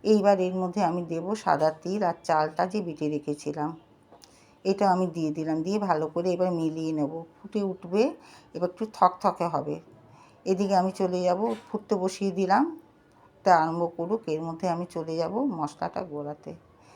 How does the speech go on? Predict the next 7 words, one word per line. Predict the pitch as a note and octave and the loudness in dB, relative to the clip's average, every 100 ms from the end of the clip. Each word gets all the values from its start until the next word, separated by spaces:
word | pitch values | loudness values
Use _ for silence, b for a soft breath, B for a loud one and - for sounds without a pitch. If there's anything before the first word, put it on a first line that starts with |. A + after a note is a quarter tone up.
| B B | B B
যে | F3+ | -4
ভাজা | F3 F3+ E3 | 2 2 2
মশলাটা | E3 D#3 - F3+ F3+ G3+ | -2 -4 -2 -4 0 -2
আমি | F3 B3+ C#4 | 0 -2 -2
ভেজে | F3 D#3+ E3+ | -4 -4 -4
রেখেছিলাম | E3 D3+ D3+ D#3 E3 D#3+ | -6 -6 -8 -6 -8 -6
পাঁচফোড়নটা। | D#3 D#3 D3+ D#3 D3+ D3+ E3+ | -8 -8 -10 -8 -8 -10 -16